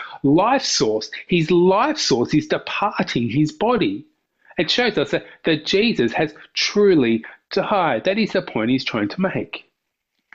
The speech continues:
And this is important because we've got to remember that Jesus was God in the flesh. Remember, he's the Word become flesh. God became man. But you see, this God-man, he truly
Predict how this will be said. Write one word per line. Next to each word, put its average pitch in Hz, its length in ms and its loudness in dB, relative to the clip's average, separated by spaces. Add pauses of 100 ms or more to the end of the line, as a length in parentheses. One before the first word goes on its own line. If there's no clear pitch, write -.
(160)
And 214 140 2
this 254 140 2
is 330 120 6
important 185 760 2 (680)
because 202 180 0
we've 220 140 2
got 247 100 2
to 294 60 2
remember 160 480 2
that 135 160 0 (380)
Jesus 160 420 2
was 135 180 2 (280)
God 180 500 2
in 135 320 0
the 151 100 0
flesh. 190 680 -2
Remember, 190 280 2
he's 170 200 2
the 151 80 4
Word 170 520 4
become 156 380 2
flesh. 208 460 0
God 175 480 2
became 156 640 -4
man. 127 600 -2 (880)
But 185 100 2
you 196 120 2
see, 214 280 2
this 302 300 4
God-man, 151 760 0 (160)
he 175 360 2 (180)
truly 147 1000 2